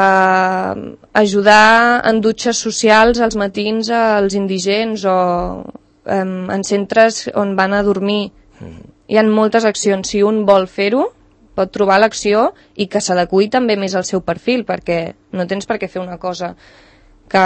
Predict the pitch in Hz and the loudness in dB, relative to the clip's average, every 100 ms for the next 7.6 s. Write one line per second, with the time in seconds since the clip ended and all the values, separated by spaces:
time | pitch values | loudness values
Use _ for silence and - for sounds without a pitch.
0 | 180 180 175 175 170 175 175 165 170 185 | 2 0 -4 -4 -4 -4 -4 -6 -2 -2
1 | 180 175 170 170 - 208 185 170 _ - | 0 -4 -6 -8 -4 -2 -2 -8 _ -8
2 | 139 135 180 196 196 202 101 202 - 202 | -4 0 4 4 4 2 0 -2 0 0
3 | 185 175 190 185 - - 123 143 165 180 | 0 -2 -2 -2 -8 -6 0 2 2 2
4 | 143 117 101 110 110 180 170 - - 82 | 0 0 0 0 0 -6 -18 -16 -12 -8
5 | 92 87 101 107 113 101 107 110 101 101 | -8 -8 -8 -4 -2 -2 -4 -4 -4 -4
6 | 92 95 131 110 92 98 131 170 104 110 | -4 -2 -2 -2 -4 -6 -4 -4 -2 -2
7 | 123 120 110 135 117 | -2 -2 -2 -2 -2